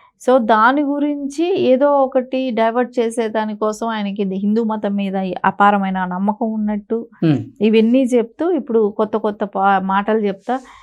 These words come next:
Speaker 1: నా దేవుడి దగ్గర అక్కడ అపరిశుభ్రంగా ఉంది, ఇవన్నీ చెప్పటం, అక్కడ విగ్రహం గురించి కానివ్వండి, అది ఈ రోజు గుర్తొచ్చిందా?
Speaker 2: Hmm.
Speaker 1: ఆయన టీటీడీ బోర్డు చైర్మన్, అది కూడా కాకుండా అంతకుముందు ఆయన తిరుపతి ఎమ్మెల్యేగా కూడా ఉన్నాడు కదా.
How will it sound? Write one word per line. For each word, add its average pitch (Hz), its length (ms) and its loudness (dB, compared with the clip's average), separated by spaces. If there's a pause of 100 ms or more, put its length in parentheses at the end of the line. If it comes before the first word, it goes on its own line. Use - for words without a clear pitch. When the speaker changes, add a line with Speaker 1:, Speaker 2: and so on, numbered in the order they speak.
(180)
Speaker 1:
నా 202 300 4 (220)
దేవుడి 202 400 2
దగ్గర 190 240 2
అక్కడ 180 180 -2
అపరిశుభ్రంగా 196 720 0
ఉంది, 190 480 -6 (320)
ఇవన్నీ 214 480 2
చెప్పటం, 190 400 -2
అక్కడ 180 340 -4
విగ్రహం 190 640 -4
గురించి 190 300 -6
కానివ్వండి, 190 640 -6 (100)
అది 208 260 0
ఈ 208 240 -2
రోజు 240 240 0
గుర్తొచ్చిందా? 190 800 -4 (260)
Speaker 2:
Hmm. 135 200 2 (720)
Speaker 1:
ఆయన 208 220 0 (760)
టీటీడీ 233 400 0
బోర్డు 208 460 -2
చైర్మన్, 226 500 -2 (300)
అది 202 160 2
కూడా 240 200 2
కాకుండా 226 380 0
అంతకుముందు 208 480 -2
ఆయన 208 220 2
తిరుపతి 208 460 0
ఎమ్మెల్యేగా 233 640 2
కూడా 233 180 -6
ఉన్నాడు 226 340 -4
కదా. 208 300 0